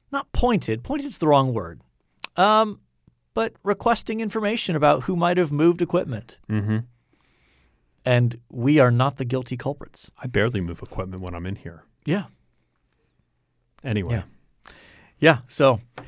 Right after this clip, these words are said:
Speaker 1: what's been going on, John? We've not been in the studio for a while now
Speaker 2: Yeah,
Speaker 1: because
Speaker 2: two weeks.
Speaker 1: um,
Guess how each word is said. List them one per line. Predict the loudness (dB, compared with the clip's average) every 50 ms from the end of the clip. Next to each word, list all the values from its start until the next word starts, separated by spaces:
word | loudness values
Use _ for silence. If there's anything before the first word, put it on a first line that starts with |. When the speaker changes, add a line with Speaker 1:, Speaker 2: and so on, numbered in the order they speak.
| -20 -20 -20 -20 -20 -20 -20 -20 -18 -18 -18 -18 -20 _ _ _ -20 _ _ _ _ _ _ _ _ _ _ _
Speaker 1:
what's | 2 2 2 2
been | 0 2 4
going | 4 4 6 4
on, | 4 2 0
John? | 0 0 0 0 0 -2 -6 -10 -16 -20 -20 -20 _ _ 2
We've | 2 2 4 6
not | 4 4 6
been | 6 6 6
in | 6 2
the | 2 2
studio | 2 2 2 0 0 2 2 2 2 0 0
for | 0 0 0 0 0
a | -2 -6
while | -6 -2 -2 -2 2 2 2 0 0
now | -2 -4 -6 -6 -4 -2
Speaker 2:
Yeah, | 0 0 2
Speaker 1:
because | 2 2 2
Speaker 2:
two | 2 2
weeks. | 2 0 -2 -2 -6 -8 -8 -6 -4
Speaker 1:
um, | -4 -2 -2 -2 -4 -6 -8 -8 -10